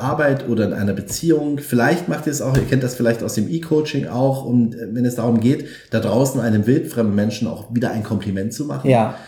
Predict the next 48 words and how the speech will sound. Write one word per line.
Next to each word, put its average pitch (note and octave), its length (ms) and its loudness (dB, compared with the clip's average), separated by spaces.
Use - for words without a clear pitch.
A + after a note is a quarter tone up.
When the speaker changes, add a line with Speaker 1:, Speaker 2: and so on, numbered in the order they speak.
Speaker 1:
Das C3 180 2
ist C3+ 140 -2
eine B2+ 160 6
Übung, D#3+ 400 0
die C3+ 80 2
ich B2 120 2
immer A2 220 4
wieder D#3 220 4
empfehle, E3 420 2
die C3+ 140 2
ich A#2+ 100 0
auch A#2 80 -4
immer B2 220 0
wieder A2+ 200 2
im G2+ 100 -2
Podcast - 540 -2
empfehle. C#3+ 520 0
Viele C#3 300 2
trauen G2+ 340 0
sich G#2+ 160 0
das C3 220 0
nicht, A3 360 -4
Speaker 2:
Mhm. A2+ 340 -4
Speaker 1:
weil B2 260 2
sie B2 200 2
glauben, C3 920 2
dass G#2+ 260 -8
das A2+ 220 -6
Gegenüber A#2 1000 0
das A#2 240 -4
nicht G#2 200 -4
möchte G#2 640 -2
Speaker 2:
Mhm. A2+ 480 4
Speaker 1:
oder F3 220 6
komisch B2+ 400 2
darauf C3+ 360 0
reagiert. C#3+ 600 -2
Jetzt B2+ 180 -2
kann A#2 280 0
jeder A3 240 4
mal F2 240 0
für C3+ 160 0
sich - 500 -2
mal C3 180 2
so B2 80 2
in E3 260 0
sich C3+ 220 -2
gehen E3 400 0